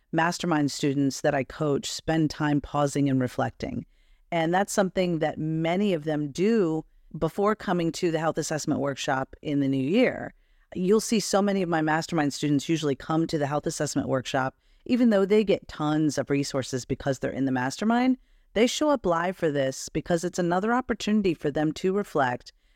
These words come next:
and plan and think about what they want to get out of the year. So they're doing this work too. This is just a little insight into the kind of things I teach our Impact Engine System students and the mastermind students to really take this time to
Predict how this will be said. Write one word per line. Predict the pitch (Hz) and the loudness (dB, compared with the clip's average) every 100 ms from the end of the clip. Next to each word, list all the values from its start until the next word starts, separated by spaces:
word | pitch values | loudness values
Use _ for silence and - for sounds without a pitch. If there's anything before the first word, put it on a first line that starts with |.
| _ - | _ -2
and | 185 180 | 0 0
plan | - 147 135 135 139 _ _ - | -2 -2 -2 -2 -4 _ _ -2
and | 185 185 | -2 0
think | - 208 208 | 0 2 2
about | 165 147 139 139 - - _ _ - - | 0 0 0 -2 -4 -16 _ _ -20 -6
what | 151 190 | 0 2
they | 220 | 4
want | 185 175 | 2 2
to | |
get | 156 156 147 | 0 -2 -4
out | 143 147 | -4 -4
of | 135 | -2
the | 131 | -2
year. | 127 123 - - | -2 -2 -4 -12
So | - 165 156 160 - _ - | -6 -2 -2 -4 -8 _ -2
they're | 170 196 | 2 2
doing | 226 220 | 2 2
this | 202 170 | 2 0
work | 160 147 | -2 -4
too. | - 165 123 - | -2 -2 -2 -4
This | 143 - | -6 -6
is | 175 - - - _ 160 | -8 -8 -10 -14 _ -2
just | 160 - | -2 -2
a | 151 | -2
little | 160 156 | 0 0
insight | 175 190 - 143 | 0 -2 0 0
into | 139 135 131 | 2 0 0
the | |
kind | - 151 | 0 0
of | 143 | 0
things | 151 147 139 | 2 0 0
I | 143 139 _ _ _ - | -2 -2 _ _ _ -8
teach | - 214 - - 156 | 0 0 -2 -8 -6
our | 147 143 139 139 _ _ - | -4 -2 -2 -2 _ _ -4
Impact | 165 165 - | -2 -2 -2
Engine | 151 139 135 | -4 -4 -6
System | 139 - 135 | -6 -4 -2
students | - 233 190 - | 2 2 2 -2
and | |
the | 151 | -2
mastermind | 170 202 - 165 147 139 | 0 0 0 -2 -2 -4
students | - 139 135 | -4 -2 -2
to | - 143 | -4 -4
really | 165 196 214 | 0 2 2
take | 214 175 151 | 0 -2 -2
this | 156 - | -4 -6
time | - 151 139 131 | -6 -2 0 -2
to | - 131 | -2 -6